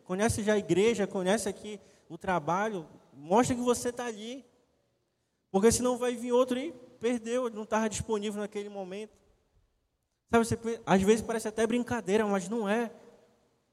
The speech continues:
Muitas vezes a gente perde bênçãos grandiosas da parte de Deus por covardia, por medo, por falta de ousadia. E, na verdade,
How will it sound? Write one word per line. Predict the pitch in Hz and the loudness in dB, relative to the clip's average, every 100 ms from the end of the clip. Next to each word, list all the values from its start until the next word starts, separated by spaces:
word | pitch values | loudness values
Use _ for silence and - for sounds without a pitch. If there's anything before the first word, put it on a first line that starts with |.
| - | -2
Muitas | 208 226 254 | 0 4 2
vezes | 160 143 202 254 | 2 -2 0 0
a | 214 | -2
gente | 220 208 | -4 -4
perde | - 214 214 190 | 0 0 0 -6
bênçãos | 147 226 226 180 | -4 -4 -4 -8
grandiosas | 170 214 240 202 190 226 226 214 | -6 -6 -6 -4 0 2 0 0
da | 202 | 0
parte | - 220 214 190 | 2 0 0 -6
de | 190 | -6
Deus | 160 220 220 - - - - _ _ _ _ _ _ _ | 2 2 2 -2 -8 -20 -20 _ _ _ _ _ _ _
por | 214 214 | 6 6
covardia, | - 233 220 247 226 - - 247 233 | 8 6 6 4 4 0 -2 2 2
por | - 233 208 | 4 4 4
medo, | 185 202 262 208 131 90 - - - - _ _ _ _ - | 2 4 4 2 -2 -6 -14 -20 -20 -20 _ _ _ _ 4
por | 214 | 4
falta | - - 220 254 254 226 | 4 2 2 4 2 -2
de | 175 | 0
ousadia. | 226 262 240 254 156 170 254 254 113 - - - - _ _ _ _ _ _ _ _ _ 160 | 0 2 0 -2 -2 -8 0 0 0 -8 -18 -20 -20 _ _ _ _ _ _ _ _ _ -2
E, | |
na | 208 | 2
verdade, | 220 233 208 202 233 254 196 | 4 2 2 2 2 2 -2